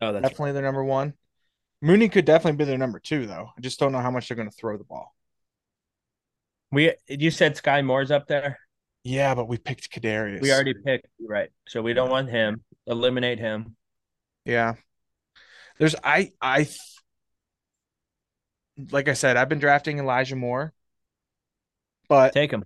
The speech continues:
Speaker 2: I'm not sold on it. I, I just think, like, Michael Thomas,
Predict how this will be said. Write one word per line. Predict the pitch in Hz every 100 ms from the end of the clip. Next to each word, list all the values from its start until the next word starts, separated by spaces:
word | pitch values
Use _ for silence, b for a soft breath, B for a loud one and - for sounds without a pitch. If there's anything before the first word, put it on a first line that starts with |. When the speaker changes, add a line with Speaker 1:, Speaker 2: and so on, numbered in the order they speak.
| _
Speaker 2:
I'm | 143
not | 156 143 -
sold | - 135 127
on | 113 107
it. | - _ -
I, | 143 156 _ _ _ -
I | 165
just | 170 190
think, | 208 196
like, | 196 180
Michael | 147 147 160 175
Thomas, | - 139 143 160 170 -